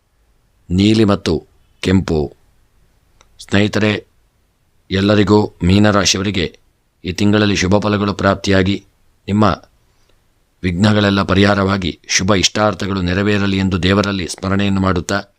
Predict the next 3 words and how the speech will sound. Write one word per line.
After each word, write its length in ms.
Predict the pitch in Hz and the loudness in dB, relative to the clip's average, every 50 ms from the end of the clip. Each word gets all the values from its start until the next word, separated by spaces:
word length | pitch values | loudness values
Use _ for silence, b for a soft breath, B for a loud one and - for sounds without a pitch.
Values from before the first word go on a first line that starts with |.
| _ _ _ _ _ _ _ _ _ _ _ _ _ _ _ _ _ _ _ - 80 | _ _ _ _ _ _ _ _ _ _ _ _ _ _ _ _ _ _ _ -2 2
ವಿಡಿಯೋವನ್ನು 480 | 95 107 101 107 101 98 104 101 92 | 2 4 4 4 2 2 0 -2 -2
ಮುಕ್ತಾಯ 460 | - - 90 95 90 - 101 101 98 98 | -4 -4 -6 -6 -4 -2 0 0 0 2
ಮಾಡುತ್ತಿದ್ದೇನೆ. 720 | 95 95 90 87 - - 85 82 92 92 95 98 95 _ | 0 0 -2 -2 -4 -6 -4 -2 0 0 0 -2 -4 _